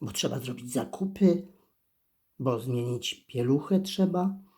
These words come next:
i nagotować gdzieś zupy i podać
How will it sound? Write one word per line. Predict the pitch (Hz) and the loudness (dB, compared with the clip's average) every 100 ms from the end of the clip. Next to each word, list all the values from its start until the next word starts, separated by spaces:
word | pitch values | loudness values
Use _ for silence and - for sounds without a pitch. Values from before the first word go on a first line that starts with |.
| _ _ _ _ _ _ _ _ _ - | _ _ _ _ _ _ _ _ _ 0
i | 233 214 185 - | 4 4 2 2
nagotować | 147 147 147 147 131 123 - | 4 6 6 6 2 2 -2
gdzieś | 127 120 101 113 | -2 -2 -2 0
zupy | 139 196 - 202 202 - _ _ _ _ _ _ _ _ | 0 0 2 2 2 -8 _ _ _ _ _ _ _ _
i | 131 | -2
podać | 135 120 123 - - - | 2 2 2 -2 -8 -12